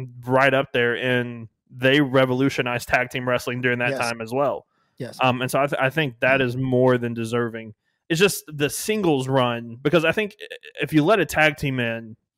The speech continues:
Speaker 1: that's one thing, and that's fi-, like, that, that's
Speaker 2: Mm-hmm.
Speaker 1: perfectly fine. For example, uh, this, he's not on my list later, but I, I think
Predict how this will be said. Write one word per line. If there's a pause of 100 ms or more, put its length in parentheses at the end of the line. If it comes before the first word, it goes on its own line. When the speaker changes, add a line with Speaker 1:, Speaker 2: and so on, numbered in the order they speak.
(320)
Speaker 1:
that's
one
thing,
and
that's
fi-,
like,
that,
that's
Speaker 2:
Mm-hmm.
Speaker 1:
perfectly
fine. (420)
For
example,
uh,
this,
he's
not
on
my
list
later,
but
I,
I
think